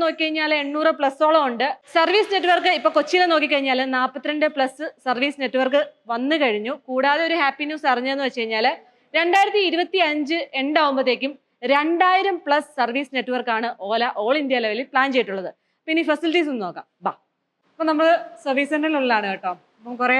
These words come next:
വണ്ടികൾ എസ് വൺ, എക്സ് വൺ, എസ് വൺ പ്രോയും കുറേ vehicles ഇവിടെ ഉണ്ട്. അപ്പം നമ്മുടെ കൂടെ, ആ, ഇവിടുത്തെ, ആ, നമ്മുടെ സർവീസ് മാനേജർ ഉണ്ട്, അഭിജിത്ത്. ഹായ് അഭിജിത്ത്. ശരിക്കും കുറച്ച് ഡൗട്ട്സ് എന്ന് വെച്ച് കഴിഞ്ഞാൽ നമുക്കിപ്പോ ഈ ഒരു ഹൈപ്പർ സർവീസ് സ്റ്റേഷൻ വന്നു കഴിഞ്ഞപ്പോഴത്തേക്കും മാറ്റങ്ങൾ എന്തൊക്കെയാണ്? കാരണം ഒരുപാട് കസ്റ്റമേഴ്സിനൊക്കെ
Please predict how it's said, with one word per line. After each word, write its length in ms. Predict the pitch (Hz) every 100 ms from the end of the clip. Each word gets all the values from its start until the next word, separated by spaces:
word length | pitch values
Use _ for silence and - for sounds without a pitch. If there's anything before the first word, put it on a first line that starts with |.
| 269
വണ്ടികൾ 280 | 262 262 247
എസ് 120 | 254
വൺ, 80 | 247 240
എക്സ് 140 | - 247
വൺ, 80 | 240 240
എസ് 100 | 226 240
വൺ 80 | 233
പ്രോയും 360 | 233 226 233 220 - _ _
കുറേ 160 | 247 277 311 -
vehicles 300 | 269 262 277 285
ഇവിടെ 140 | 269 285 233
ഉണ്ട്. 200 | 233 233 -
അപ്പം 140 | 247 233
നമ്മുടെ 200 | 240 262
കൂടെ, 200 | 247 254 269 269 _ _
ആ, 60 | 214
ഇവിടുത്തെ, 320 | 214 220 220 233 - _
ആ, 60 | 190
നമ്മുടെ 200 | 202 208 220
സർവീസ് 220 | 214 226
മാനേജർ 300 | 240 214 226 226
ഉണ്ട്, 120 | 202 202
അഭിജിത്ത്. 280 | 185 208 - 220
ഹായ് 120 | 214
അഭിജിത്ത്. 260 | 196 170 180 -
ശരിക്കും 300 | 254 254 285 269
കുറച്ച് 260 | 262 262 285
ഡൗട്ട്സ് 220 | 262 262
എന്ന് 100 | 277
വെച്ച് 140 | 262 269
കഴിഞ്ഞാൽ 220 | 247 240 240
നമുക്കിപ്പോ 300 | 240 254 247 247
ഈ 20 |
ഒരു 80 | 247 240
ഹൈപ്പർ 300 | 220 214 240 - _
സർവീസ് 200 | 220 220
സ്റ്റേഷൻ 280 | 233 226 254 233
വന്നു 120 | 220
കഴിഞ്ഞപ്പോഴത്തേക്കും 500 | 214 208 196 185 208 220
മാറ്റങ്ങൾ 400 | 226 240 240 294 269
എന്തൊക്കെയാണ്? 360 | 214 196 185 180
കാരണം 220 | 190 208 208
ഒരുപാട് 400 | 208 220 226 247 262 - _ - 240
കസ്റ്റമേഴ്സിനൊക്കെ 720 | 233 254 247 247 254 247